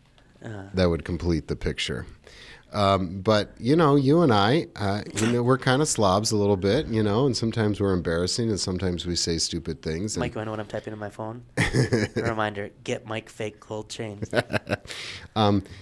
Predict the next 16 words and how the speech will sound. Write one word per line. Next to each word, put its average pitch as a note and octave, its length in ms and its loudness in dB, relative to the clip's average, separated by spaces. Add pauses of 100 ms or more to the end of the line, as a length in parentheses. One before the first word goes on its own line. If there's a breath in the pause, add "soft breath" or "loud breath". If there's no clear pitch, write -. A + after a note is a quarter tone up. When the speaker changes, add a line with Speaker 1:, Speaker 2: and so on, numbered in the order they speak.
(120)
Speaker 2:
and A2 180 4
we A2+ 100 8
do B2+ 180 6
have C#3+ 200 6
a, G2 220 4 (160)
a F2+ 240 2
sense F2+ 340 0
of E2+ 80 0
humor F#2 320 2
about D#2+ 300 0
ourselves, C#2+ 460 -4
don't D#2+ 200 -4
we? D2 240 -10 (540 loud breath)
And, E2+ 420 0 (400)
you G#2 220 -4
know, A#2+ 240 -2